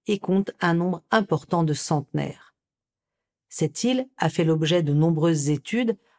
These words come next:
afin notamment de comprendre les facteurs pouvant expliquer cette longévité. Il a ainsi été mis en avant qu'un des facteurs qui joue un rôle important dans la santé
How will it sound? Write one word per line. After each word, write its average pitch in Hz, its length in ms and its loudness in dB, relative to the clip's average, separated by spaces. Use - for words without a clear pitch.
afin 170 380 0
notamment 165 560 2
de 156 140 -2
comprendre 170 640 0
les 156 160 0
facteurs 180 500 -2
pouvant 156 460 -2
expliquer 202 520 -2
cette 156 300 -2
longévité. 160 720 -2
Il 170 180 2
a 156 160 2
ainsi 170 380 0
été 202 260 2
mis 190 240 4
en 160 160 4
avant 160 500 2
qu'un 165 160 0
des 151 140 2
facteurs 196 540 -2
qui 160 180 -2
joue 170 320 -2
un 151 140 2
rôle 160 240 2
important 208 680 2
dans 170 140 2
la 151 140 2
santé 196 600 0